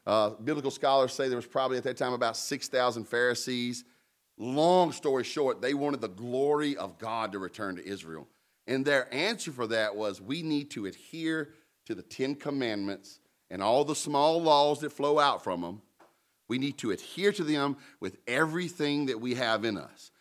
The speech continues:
A-, and, you know, so you see Jesus encountering these guys. He would say things like, "You tithe of your mint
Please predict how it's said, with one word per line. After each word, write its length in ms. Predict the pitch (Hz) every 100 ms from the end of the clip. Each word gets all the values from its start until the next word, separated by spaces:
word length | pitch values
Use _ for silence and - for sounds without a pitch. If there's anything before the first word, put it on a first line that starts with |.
| - _ _ _
A-, 160 | 107 127
and, 160 | 135
you 60 | 147
know, 180 | 127 107
so 140 | -
you 160 | - 139
see 220 | - 165
Jesus 340 | 131 156 139
encountering 420 | 139 123 143 139
these 160 | 135 135
guys. 380 | 127 127 131 127
He 100 | 135
would 120 | 120
say 240 | - 139
things 340 | 131 139 110 95
like, 540 | 101 104 113 117 117 _ - - _
"You 260 | 107 156
tithe 680 | 170 - 131 123 131 131 131
of 140 | 131 123
your 140 | 127
mint 420 | 110 107 123 123